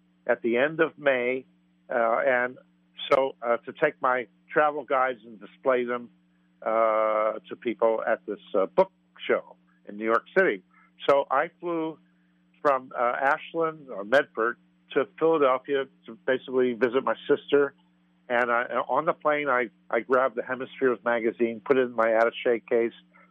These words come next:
figured I'll look at it later. Why don't I try to get United Airlines to maybe take a look at my travel guides? That was the idea.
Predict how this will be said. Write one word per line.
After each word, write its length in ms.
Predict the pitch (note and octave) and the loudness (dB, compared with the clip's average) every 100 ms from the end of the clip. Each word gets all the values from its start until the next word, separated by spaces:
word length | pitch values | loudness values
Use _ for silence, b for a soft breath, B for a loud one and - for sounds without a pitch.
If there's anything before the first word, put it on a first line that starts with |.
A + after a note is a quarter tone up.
| _ - | _ 2
figured 260 | C3+ B2+ | 2 2
I'll 140 | A2 A#2+ | 0 0
look 200 | D3+ C3+ | -2 0
at 160 | B2 | 0
it 120 | A#2 | 0
later. 300 | A#2 A#2+ A#2+ A#2 | 0 2 2 2
Why 220 | A2 B2 | 2 2
don't 280 | B2 A#2+ - _ _ - | 0 -2 -8 _ _ -4
I 180 | A#2 A2+ | 0 0
try 280 | - A#2+ A#2+ | 0 0 0
to 80 | |
get 180 | G2+ A#2 | -2 -6
United 320 | A2 A2 A2 | -2 -2 0
Airlines 440 | A2 A2+ A2 A#2 A#2 - | 2 2 0 -2 -6 -8
to 40 | |
maybe 360 | G#2+ G#2 A2 G2 b _ - | -4 0 0 -2 b _ 2
take 180 | A#2 | 2
a 40 | G#2 | 0
look 200 | A2+ A2+ | -2 -2
at 100 | - | -4
my 100 | A#2+ | -4
travel 380 | - F#3+ F3+ G2 | 0 0 0 -2
guides? 340 | F#2+ F#2 F#2 A2 | -2 -4 -4 -4
That 120 | G#2 | -4
was 100 | F#2 | -4
the 120 | G#2 F#2+ | -2 -2
idea. 380 | F#2+ G2+ F#2+ | 0 0 0